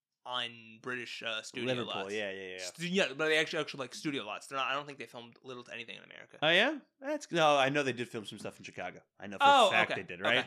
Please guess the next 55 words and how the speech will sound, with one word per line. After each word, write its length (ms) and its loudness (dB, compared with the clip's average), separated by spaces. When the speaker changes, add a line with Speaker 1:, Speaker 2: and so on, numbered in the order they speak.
Speaker 1:
Okay. 60 6
Speaker 2:
Um, 240 6
he's 100 -4
got 140 2
the 80 0
walk 260 6
of 60 -2
the 60 -2
penguin. 340 4
He's 80 -4
got 140 -2
the 80 -6
mannerisms. 880 4
He's 100 -10
got 180 2
the 200 -2
size 440 4
of 80 -10
a 40 -6
Scorsese 600 -2
mob 240 2
boss. 460 2
Speaker 1:
Yeah. 220 10
Speaker 2:
And 60 2
he 40 4
looks 160 2
like, 160 4
he's, 200 -6
like, 140 2
the 80 -4
size 340 4
of, 100 -6
like, 320 2
um, 720 0
of 260 -2
Pauly 520 4
and, 240 -4
Speaker 1:
Well, 120 6
Speaker 2:
and, 120 6
Speaker 1:
the 40 8
Speaker 2:
like, 100 6
Speaker 1:
thing 160 6
is 160 8
this, 160 4
Speaker 2:
Goodfellas. 80 -4
Speaker 1:
though. 140 6
If 120 -4
you 160 -2
could, 400 2
would 140 -8
you 100 -8
prefer 540 -2
Gandolfini 840 0
just 280 -8
played? 600 -2